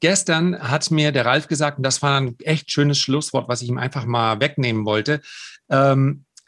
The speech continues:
der hat mir nämlich gesagt, das Wichtigste am Ende des Tages ist für mich, dass ich eine Frau habe, die mich liebt und die ich liebe und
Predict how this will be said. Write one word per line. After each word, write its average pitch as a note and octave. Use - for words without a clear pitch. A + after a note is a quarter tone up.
der E3+
hat F3+
mir E3+
nämlich D3+
gesagt, C#3
das B2
Wichtigste E3
am B2
Ende E3+
des D#3
Tages B2+
ist A#2+
für A#2+
mich, C#3
dass B2
ich B2
eine A#2+
Frau E3
habe, D#3+
die C#3
mich B2+
liebt F#3
und B2
die B2+
ich E3+
liebe D#3+
und C#3+